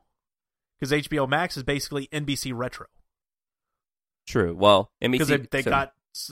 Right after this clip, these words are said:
Speaker 1: they got Friends.
Speaker 2: Yeah. Wait,
Speaker 1: Uh,
Speaker 2: no. Did they?
Speaker 1: Yeah, they picked up Friends.
Speaker 2: True.
Speaker 1: Last thing I saw. I mean, that's the biggest, and Comedy Central also have picked up Friends, so I guess no more watching
Speaker 2: Syndication.
Speaker 1: The Office at night.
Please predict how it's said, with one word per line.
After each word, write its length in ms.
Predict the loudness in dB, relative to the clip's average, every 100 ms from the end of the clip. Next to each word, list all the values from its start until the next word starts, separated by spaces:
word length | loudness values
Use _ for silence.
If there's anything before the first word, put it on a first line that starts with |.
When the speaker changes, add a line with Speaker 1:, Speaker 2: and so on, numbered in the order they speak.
| -12
Speaker 1:
they 160 | -8
got 200 | -8 -8
Friends. 640 | 0 2 2 0 -8 -10 -14 _ _ _ _ _ _ _ _ -2
Speaker 2:
Yeah. 160 | 0 0 _ _ _ _ _
Wait, 120 | 0 0
Speaker 1:
Uh, 20 | 0
Speaker 2:
no. 80 | -4 _
Did 100 | -8
they? 120 | -8 -10 _ -4
Speaker 1:
Yeah, 220 | -2 -2 -4
they 100 | -8
picked 220 | -4 -4 -4
up 80 | -4
Friends. 460 | -4 -4 -8 -16 _ _ _ _ _ _ _ _ _ _ _ _ _ _
Speaker 2:
True. 200 | -8 -8 -10 _ _ -8
Speaker 1:
Last 180 | -6 -6
thing 140 | -8
I 60 | -8
saw. 300 | -8 -8 -10 _
I 80 | -6
mean, 160 | -2 2
that's 200 | 2 0
the 60 |
biggest, 260 | -4 -6 -4
and 140 | -2
Comedy 280 | 4 4 4
Central 320 | -2 -2 -2
also 300 | -4 -6 -8
have 140 | -10 -10
picked 200 | -10 -10
up 100 | -10
Friends, 300 | -10 -10 -10
so 100 | -10
I 60 |
guess 340 | -8 -10 -10 -14 _ _ _ _ -2
no 140 | 0
more 120 | 0
watching 300 | 2 2 0 -4
Speaker 2:
Syndication. 40 |
Speaker 1:
The 100 | -2
Office 360 | -2 -2 -6 -10
at 80 | -10
night. 260 | -10 -12